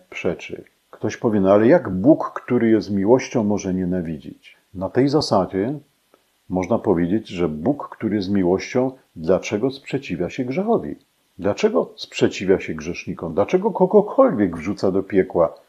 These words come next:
Przecież jest miłością. Przecież jest miłosierdziem.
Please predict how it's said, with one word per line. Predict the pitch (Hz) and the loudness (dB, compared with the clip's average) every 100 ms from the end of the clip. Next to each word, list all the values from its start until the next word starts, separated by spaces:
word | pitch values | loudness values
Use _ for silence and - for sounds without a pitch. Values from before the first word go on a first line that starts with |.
| _ _ _ _ - | _ _ _ _ -10
Przecież | - 90 104 | -6 -2 -2
jest | 107 185 | 0 0
miłością. | 175 220 254 - - 87 - - _ _ _ _ - | 0 4 4 2 -6 -10 -10 -18 _ _ _ _ -8
Przecież | - - 104 | -4 -2 0
jest | 117 113 | 0 0
miłosierdziem. | 147 190 214 277 277 180 165 - | 4 4 6 6 6 4 -4 -6